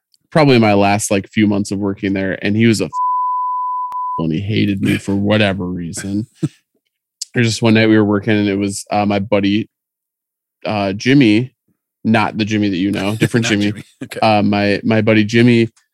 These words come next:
Speaker 1: had sold a bottle of wine, and, uh, the table had left maybe, you know, like, a glass worth left in it, maybe a
Speaker 2: Mm-hmm.
Speaker 1: half a glass left in,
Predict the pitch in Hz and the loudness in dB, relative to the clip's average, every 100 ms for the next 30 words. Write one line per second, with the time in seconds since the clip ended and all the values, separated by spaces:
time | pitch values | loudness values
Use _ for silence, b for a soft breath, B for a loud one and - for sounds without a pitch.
0 | _ - 117 110 - 123 117 113 117 113 | _ -2 -2 2 2 4 4 4 4 2
1 | 101 107 113 110 110 - _ _ _ _ | 2 2 4 2 0 -6 _ _ _ _
2 | _ _ _ _ _ _ - - - 123 | _ _ _ _ _ _ -20 -6 0 4
3 | 113 104 107 101 101 107 127 110 107 104 | 4 4 4 4 2 0 2 2 2 2
4 | 101 104 - 101 95 92 107 110 101 98 | 0 0 -2 0 0 -2 -2 -2 0 -2
5 | 95 113 101 98 101 98 101 - 104 98 | 0 0 2 0 0 -2 -2 -8 -6 -6
6 | - 80 - - 69 71 110 104 98 98 | -6 -10 -10 -10 -10 -4 -2 0 0 -2
7 | 101 - 90 76 65 - - 64 - - | -4 -6 -8 -10 -10 -8 -10 -10 -12 -14